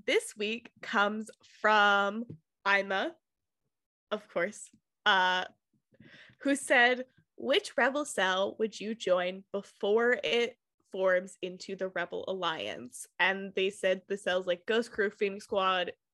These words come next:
the Partisans, Luthen cell. Um, we also have probably, I think you could probably add in what, uh, Bail Organa's kind of cell. Uh, so which one?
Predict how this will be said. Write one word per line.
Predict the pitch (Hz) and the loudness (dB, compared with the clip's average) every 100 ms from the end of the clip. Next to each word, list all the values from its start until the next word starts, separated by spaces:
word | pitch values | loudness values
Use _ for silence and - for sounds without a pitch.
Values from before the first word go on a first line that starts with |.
| _ | _
the | 196 196 | -6 -4
Partisans, | 196 185 185 185 180 185 - | 0 0 0 -6 -6 -10 -12
Luthen | 196 185 - 180 185 | -8 -8 -8 -12 -12
cell. | - 165 131 156 156 202 _ _ _ _ - | -6 -2 -2 -4 -6 -10 _ _ _ _ 0
Um, | 196 180 160 - 73 233 _ _ - | 2 2 0 -8 -18 -20 _ _ -12
we | 208 202 | 0 0
also | 190 208 | 2 -4
have | 190 185 185 | -2 -2 -2
probably, | - 185 185 | -4 -4 -2
I | - 185 | -2 -4
think | 185 180 _ - | -6 -14 _ -18
you | - | -16
could | - | -16
probably | - 185 175 | -8 -6 -2
add | 175 180 | 0 0
in | 175 180 190 _ - | -2 -8 -18 _ -12
what, | 202 196 | -4 -2
uh, | 185 180 175 | 0 -2 0
Bail | 190 180 | 2 2
Organa's | 180 180 175 175 175 175 196 - - - _ _ _ _ - | 2 -2 -4 -4 -6 -6 -8 -14 -16 -20 _ _ _ _ -10
kind | - 196 | -4 -2
of | 180 | -2
cell. | 180 170 175 185 190 _ _ _ _ - | 0 0 0 -4 -8 _ _ _ _ -2
Uh, | 185 170 131 139 208 - _ _ _ _ _ _ _ _ _ _ _ - _ _ _ _ _ _ _ _ _ - | 0 2 0 -2 -6 -12 _ _ _ _ _ _ _ _ _ _ _ -20 _ _ _ _ _ _ _ _ _ -20
so | - 233 | -10 -8
which | 220 226 - | -6 -6 -6
one? | 226 233 - 277 | -10 -8 -10 -14